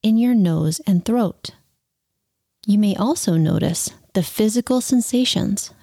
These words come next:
of your chest and your belly moving in and out as you breathe.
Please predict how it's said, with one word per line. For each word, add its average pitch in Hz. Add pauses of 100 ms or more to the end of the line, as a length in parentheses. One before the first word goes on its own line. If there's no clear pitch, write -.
of 175
your 165
chest - (180)
and 190
your 185
belly 165 (400)
moving 262
in 208
and 220
out 160
as 180
you 208
breathe. 202